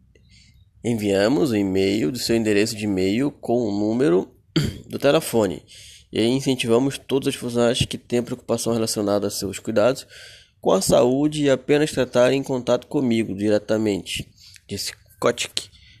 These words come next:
a backkick da C N B C. Kotick, ou Kotick, disse que,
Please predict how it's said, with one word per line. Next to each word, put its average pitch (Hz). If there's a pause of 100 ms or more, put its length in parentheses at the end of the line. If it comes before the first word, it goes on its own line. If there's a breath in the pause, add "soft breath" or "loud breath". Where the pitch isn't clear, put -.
(100)
a -
backkick -
da 82
C - (180)
N 123
B 117
C. - (1600 soft breath)
Kotick, -
ou 98
Kotick, - (1900 loud breath)
disse 123
que, 104